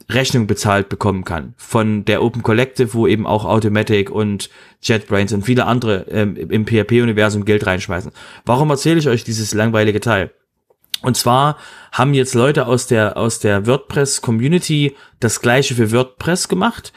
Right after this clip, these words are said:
Und zwar haben sie eine, ähm, äh, WordPress Community Collective auf der Open Collective aufgemacht, um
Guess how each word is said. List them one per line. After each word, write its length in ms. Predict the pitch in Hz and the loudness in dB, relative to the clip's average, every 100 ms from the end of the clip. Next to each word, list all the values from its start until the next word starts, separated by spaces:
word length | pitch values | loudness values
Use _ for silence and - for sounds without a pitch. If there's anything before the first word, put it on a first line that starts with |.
| - - | -20 -8
Und 200 | - 113 | 0 0
zwar 460 | - 117 123 143 123 | 0 2 2 2 2
haben 260 | 127 139 | 0 0
sie 380 | 123 120 120 123 | -2 0 0 0
eine, 480 | 113 113 113 107 101 | 2 2 2 2 2
ähm, 400 | 104 101 104 101 - - _ | 0 0 -2 -4 -8 -20 _
äh, 200 | 104 104 | -2 0
WordPress 600 | 104 135 147 - 131 131 | 2 2 0 0 0 0
Community 540 | - 120 139 185 165 156 | 0 0 2 2 0 -4
Collective 840 | - 127 120 - - 170 160 - | 0 2 2 -2 -4 -2 -2 -2
auf 200 | 123 123 | 0 0
der 180 | - 95 | 0 0
Open 260 | 143 143 127 | 0 -2 0
Collective 540 | 120 127 - 120 110 | 0 0 0 -4 -2
aufgemacht, 880 | 98 104 - 98 156 - - - _ _ - - _ _ - | -2 -2 -2 0 0 -2 -10 -16 _ _ -20 -20 _ _ 2
um 520 | 139 151 165 165 | 4 4 2 0